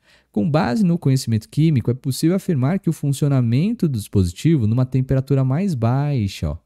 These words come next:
certo? Então, se eu baixar a temperatura, baixando a temperatura, eu vou ter também uma diminuição no número de colisões,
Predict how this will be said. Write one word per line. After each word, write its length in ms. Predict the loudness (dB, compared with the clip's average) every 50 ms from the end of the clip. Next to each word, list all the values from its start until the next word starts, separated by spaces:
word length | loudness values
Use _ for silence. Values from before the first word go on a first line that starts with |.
| _ _
certo? 460 | -12 -6 -4 -4 -4 -4 -4 -8 -10 _ -12 -20 -20 -20 _ -4
Então, 280 | -4 0 2 2 2 2
se 340 | 0 -2 -8 -4 0 2
eu 100 | 2 2
baixar 500 | 2 0 -2 -2 -2 -4 -2 0 0 0
a 40 | 0
temperatura, 840 | 0 0 -2 -2 0 0 0 0 0 _ 0 2 2 2 2 0 -2 -6 _ _ _ -20 -14
baixando 720 | -6 -2 0 0 0 0 -2 -4 -2 2 2 4 4 2 2
a 20 |
temperatura, 880 | 0 0 -2 -2 0 0 0 0 -2 -2 -2 0 2 4 4 2 0 -2 _ _ _ _ _ _ -2
eu 140 | 0 0 2
vou 140 | 2 0 0
ter 220 | 2 2 0 2
também 500 | 2 2 0 2 4 2 2 2 -2 -6 _ _ _ _ _ -4
uma 200 | 0 2 4 4
diminuição 960 | 4 2 0 0 2 2 4 4 4 4 2 2 0 0 2 2 2 2 0 -4 -6
no 240 | -4 0 2 2 4
número 760 | 4 4 4 4 4 6 6 4 4 4 4 4 2 0 -2 _ _ _ _
de 300 | -10 -6 -2 0 0 0
colisões, 960 | 0 0 2 4 4 4 2 2 2 0 0 0 0 -2 -4 -6 -8 -16 -18